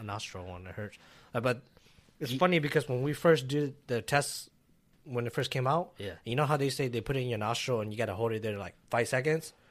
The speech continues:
Speaker 1: Oh, my God. It's, like, the worst five seconds. It's, like, the longest five seconds in the world.
Speaker 2: That's why I said, "Fuck
Speaker 1: Like,
Speaker 2: that." <laughs>
Speaker 1: dude, it's,
Speaker 2: Dude.
Speaker 1: it's, like, I remember I went to Hy-Vee once,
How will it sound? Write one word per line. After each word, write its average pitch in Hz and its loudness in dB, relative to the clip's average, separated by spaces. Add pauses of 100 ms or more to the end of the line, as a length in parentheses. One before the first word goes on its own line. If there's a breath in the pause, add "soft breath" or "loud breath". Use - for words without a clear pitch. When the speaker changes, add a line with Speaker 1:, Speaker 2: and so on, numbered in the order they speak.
(340 soft breath)
Speaker 1:
Oh, 139 6
my 110 2
God. 120 6
It's, 123 2
like, 113 0
the 107 -6
worst 117 2
five 120 2
seconds. 117 -2
It's, 139 -4
like, 110 -2
the 110 -8
longest 131 2
five 127 4
seconds 123 -4
in 123 -4
the 113 -4
world. 107 0
Speaker 2:
That's 131 2
why 151 12
I - 8
said, 135 4
"Fuck 143 8
Speaker 1:
Like, 151 8
Speaker 2:
that." 151 12
<laughs> - -
Speaker 1:
dude, 156 10
it's, 196 12
Speaker 2:
Dude. 180 6 (160)
Speaker 1:
it's, - -14
like, 131 2 (180)
I 135 6
remember 170 8
I 165 10
went 165 8
to 151 2
Hy-Vee 147 6
once, 156 0